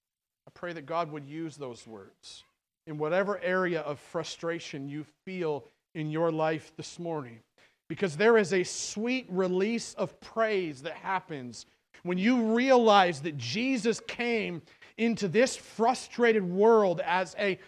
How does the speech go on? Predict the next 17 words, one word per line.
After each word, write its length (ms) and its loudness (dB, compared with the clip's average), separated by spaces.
humble 760 0
baby 540 2
in 140 0
a 40 0
manger 800 -2
with 160 2
no 440 8
fanfare. 960 -2
And 80 -4
he 120 -2
did 400 -4
this 200 0
on 240 2
purpose. 560 -2
This 180 -6
was 140 -6
not 380 -2